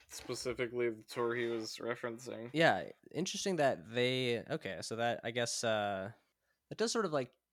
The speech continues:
Speaker 2: change my, like, mental picture of, of the concert a little bit.
Speaker 1: It's
Speaker 2: Um,
Speaker 1: kinda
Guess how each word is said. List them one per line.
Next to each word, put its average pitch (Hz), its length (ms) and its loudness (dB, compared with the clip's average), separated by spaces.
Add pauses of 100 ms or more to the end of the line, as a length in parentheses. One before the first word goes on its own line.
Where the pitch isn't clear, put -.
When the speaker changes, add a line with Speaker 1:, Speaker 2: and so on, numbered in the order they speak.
(200)
Speaker 2:
change 131 420 -2
my, 113 360 0
like, 92 380 -6 (160)
mental 110 360 -6
picture 104 480 -8
of, 98 260 -8 (180)
of 101 180 -10
the 107 100 -10
concert 95 460 -12
a - 20 -10
little 87 200 -8
bit. 82 260 -10 (800)
Speaker 1:
It's 208 160 4
Speaker 2:
Um, - 0 -
Speaker 1:
kinda 453 240 4